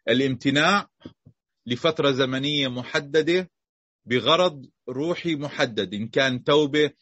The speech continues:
إن كان أخذ قرار مهم، أو إن كان من أجل نشر الملكوت. وكل هاي الموجودة بالكتاب المقدس. طبعًا عهد قديم وعهد جديد مملوء الكتاب المقدس بهذا الموضوع.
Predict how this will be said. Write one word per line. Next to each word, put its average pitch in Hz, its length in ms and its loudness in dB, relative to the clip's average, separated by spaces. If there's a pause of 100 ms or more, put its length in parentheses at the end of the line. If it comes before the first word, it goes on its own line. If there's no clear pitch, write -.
(220)
إن 113 120 -4
كان 131 380 0
أخذ - 240 -6
قرار 127 500 2
مهم، 143 560 -2 (280)
أو 127 160 0
إن 127 60 -2
كان 135 520 0 (100)
من 113 280 -4
أجل 123 340 0
نشر 139 380 -2
الملكوت. 113 720 -2 (1040)
وكل 143 280 0
هاي 147 160 4
الموجودة 131 580 -2
بالكتاب 123 460 -2
المقدس. 135 680 -2
طبعًا 120 360 -2
عهد 139 300 -6
قديم 143 380 0
وعهد 131 380 0
جديد 135 440 -2 (380)
مملوء 139 520 4
الكتاب 131 460 0
المقدس 127 560 -4
بهذا 127 320 0
الموضوع. 117 600 0